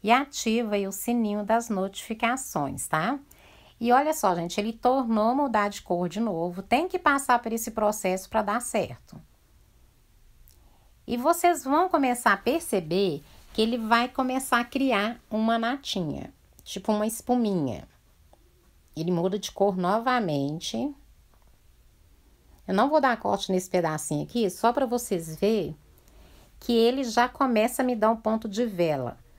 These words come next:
Olha só, o fiozinho, olha a natinha aí, ó. Ele já me deu ponto de vela, só que eu não vou fazer em ponto de vela, então vou misturar aqui até formar a massinha, tá? Aqui, ó,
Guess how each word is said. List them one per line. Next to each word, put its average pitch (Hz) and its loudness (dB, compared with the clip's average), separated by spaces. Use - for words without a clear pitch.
Olha 196 2
só, 120 0
o 151 -10
fiozinho, 175 -2
olha 180 4
a - -2
natinha 226 -2
aí, 151 -2
ó. 127 -2
Ele 220 0
já 254 2
me 262 0
deu 247 4
ponto 247 -2
de 254 -2
vela, 170 -2
só 277 2
que 277 -8
eu 320 2
não 277 0
vou 277 0
fazer 247 0
em 247 -2
ponto 247 -2
de 226 -4
vela, 170 0
então 190 0
vou 233 0
misturar 233 0
aqui 220 -2
até 247 0
formar 277 0
a 220 0
massinha, 165 -2
tá? 185 2
Aqui, 269 0
ó, 151 0